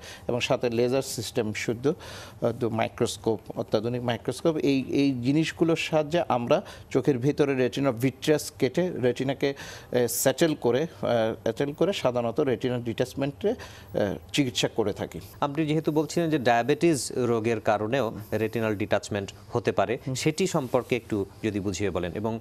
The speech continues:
Speaker 2: সেটি কত ভয়াবহ হতে পারে সে বিষয়টি একটু
Speaker 1: হ্যাঁ।
Speaker 2: বলবেন।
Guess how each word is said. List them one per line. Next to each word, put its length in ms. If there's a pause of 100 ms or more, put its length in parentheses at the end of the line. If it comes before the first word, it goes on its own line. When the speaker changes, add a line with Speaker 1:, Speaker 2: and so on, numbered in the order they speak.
Speaker 2:
সেটি 320
কত 400
ভয়াবহ 520
হতে 160
পারে 220 (140)
সে 160
বিষয়টি 340
একটু 160
Speaker 1:
হ্যাঁ। 120
Speaker 2:
বলবেন। 200